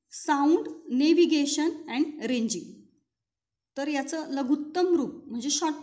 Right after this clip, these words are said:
फॉर्म म्हणजे काय, सोनार. बऱ्याच वेळा पाण्याखाली असंख्य अशा वस्तू,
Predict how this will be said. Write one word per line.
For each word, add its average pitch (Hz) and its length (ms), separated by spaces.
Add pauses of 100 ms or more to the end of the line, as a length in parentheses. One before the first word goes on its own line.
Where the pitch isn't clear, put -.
फॉर्म 208 160 (400)
म्हणजे 220 220
काय, 233 260
सोनार. - 440 (1700)
बऱ्याच 339 320
वेळा 330 300
पाण्याखाली 285 960 (280)
असंख्य 339 400
अशा 311 300
वस्तू, 262 360